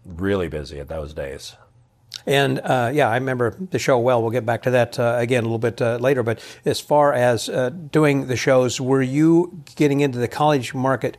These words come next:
Speaker 2: consciously as, like, "This is where I wanna go, I see this as an
Speaker 1: Yes,
Speaker 2: opportunity"?
Speaker 1: absolutely.
Speaker 2: Because I remember Denny Haney was saying, "I feel like that I'm finishing on the top, I'm getting out because I think college shows or college circuit is gonna be going down." And he always told me he regretted that decision because it did not go
Speaker 1: No,
Speaker 2: down.
Speaker 1: no, it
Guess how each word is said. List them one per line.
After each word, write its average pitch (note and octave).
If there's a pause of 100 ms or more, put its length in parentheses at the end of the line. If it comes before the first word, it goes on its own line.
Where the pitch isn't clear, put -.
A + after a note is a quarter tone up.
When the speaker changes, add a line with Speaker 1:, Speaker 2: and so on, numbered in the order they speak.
Speaker 2:
consciously E3
as, A#2+
like, B2+
"This D#3+
is B2
where C#3
I B2+
wanna B2
go, C#3+
I C#3+
see C#3
this C3
as B2+
an C#3+
Speaker 1:
Yes, A#2+
Speaker 2:
opportunity"? B2
Speaker 1:
absolutely. G2+ (200)
Speaker 2:
Because D#3
I C#3+
remember F3+
Denny D3+
Haney D#3+
was B2
saying, B2+ (280)
"I D3+
feel F#3+
like D#3
that B2+
I'm A#2+
finishing D#3
on C3+
the B2
top, B2
I'm B2+
getting A#2+
out A#2
because A#2+
I A2+
think A#2 (220)
college B2+
shows A#2
or B2+
college C3
circuit A#2+
is -
gonna B2
be A2+
going A2+
down." G#2+ (300)
And A#2
he B2+
always B2+
told B2+
me A#2+
he A#2
regretted A2+
that A2+
decision A2+
because G#2
it C3+
did G#2+
not D#3
go A#2
Speaker 1:
No, B2+
Speaker 2:
down. G#2
Speaker 1:
no, C#3
it A#2+